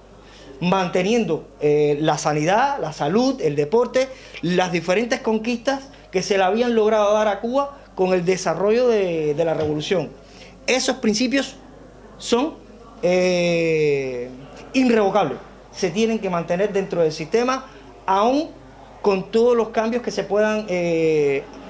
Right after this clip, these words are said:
reestructurar dentro de lo que es la economía. Los lineamientos nacieron, primero que todo, de una cultura que tiene el pueblo cubano y que nació con la revolución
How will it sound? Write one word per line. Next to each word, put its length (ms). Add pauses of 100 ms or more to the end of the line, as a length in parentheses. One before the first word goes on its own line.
reestructurar 880
dentro 360
de 100
lo 160
que 100
es 80
la 80
economía. 500 (220)
Los 140
lineamientos 520
nacieron, 460
primero 360
que 120
todo, 300 (580)
de 120
una 240
cultura 360
que 80
tiene 180
el 60
pueblo 260
cubano 360 (540)
y 120
que 100
nació 440 (520)
con 180
la 100
revolución 640